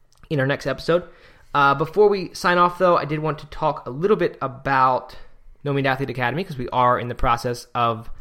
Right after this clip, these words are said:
uh, relaunching that, as I said. Oh, and before I do that, one more reminder about Rich's book. It's rich roll dot com slash the dash plant power dash way, uh, or just go to rich roll dot com and you can see the instructions for how to pre-order it, uh, before it comes out April twenty-eighth.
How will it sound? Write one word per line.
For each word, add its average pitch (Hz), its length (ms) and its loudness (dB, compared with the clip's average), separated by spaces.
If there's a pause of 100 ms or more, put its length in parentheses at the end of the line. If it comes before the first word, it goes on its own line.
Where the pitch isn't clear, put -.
(280)
uh, 104 220 -2
relaunching 117 400 -4
that, 113 160 -2
as 120 100 -4
I 117 60 -6
said. 117 340 -8 (100)
Oh, 175 100 6
and 170 80 6
before 196 200 4
I 185 40 4
do 170 80 6
that, 120 280 -2
one 185 160 4
more 170 140 4
reminder 110 260 0
about 113 160 -4
Rich's 113 220 -10
book. - 320 -10
It's 135 240 -8
rich 160 200 -4
roll 160 120 2
dot 147 200 2
com 131 360 2 (320)
slash 127 480 0 (200)
the 170 480 6
dash 135 440 0
plant 135 240 0
power 117 480 2
dash 107 380 -2
way, 135 440 2 (380)
uh, 107 240 0
or 165 80 2
just 147 120 -4
go 160 60 2
to 135 80 4
rich 127 220 0
roll 120 100 0
dot 113 160 -4
com 104 300 -4 (360)
and 107 200 -4
you 107 80 -6
can 98 400 -8 (420)
see - 300 -2
the 214 80 4
instructions 151 440 0
for 123 100 -10
how 135 120 0
to 127 80 -2
pre-order 117 460 2
it, 107 200 -6 (240)
uh, 101 200 -6
before 107 260 -10
it 95 80 -10
comes 104 180 -12
out 92 200 -10
April - 180 -6
twenty-eighth. - 500 -12